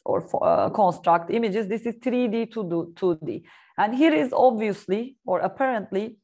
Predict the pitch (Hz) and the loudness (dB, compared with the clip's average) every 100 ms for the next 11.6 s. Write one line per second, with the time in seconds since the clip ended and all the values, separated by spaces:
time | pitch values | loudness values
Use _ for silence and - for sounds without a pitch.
0 | _ _ _ _ 202 226 226 208 196 196 | _ _ _ _ -4 -2 -2 -4 -6 -4
1 | 220 208 254 262 185 185 214 240 208 220 | -2 0 -2 -2 -4 -2 -2 -2 -6 -4
2 | 240 226 226 220 214 214 214 214 208 208 | -4 -4 -6 -4 -2 -2 -2 -2 -2 -6
3 | 208 170 175 185 - 214 214 208 202 196 | -8 -8 -8 -6 -6 -6 -8 -8 -8 -8
4 | 220 233 233 214 226 233 _ _ _ 196 | -6 -4 -2 -2 -4 -6 _ _ _ -12
5 | - 190 160 - - _ _ _ _ - | -2 -2 -2 -6 -14 _ _ _ _ -20
6 | - _ 233 254 220 254 240 262 330 349 | -20 _ 4 6 6 4 2 2 2 2
7 | 285 269 277 254 254 - 226 226 - 254 | 2 0 0 -2 -4 -6 -6 -6 -6 -4
8 | 233 214 214 196 175 175 170 170 180 196 | -4 -4 -4 -2 0 -2 -6 -8 -6 -8
9 | 185 - 165 190 269 285 277 240 240 240 | -10 -2 -2 0 -2 -2 -4 -2 -4 -2
10 | 269 262 247 220 233 233 208 208 196 - | -4 -2 -4 -4 -4 -6 -6 -6 -6 -6
11 | 294 302 254 254 269 | -6 -4 -4 -4 -4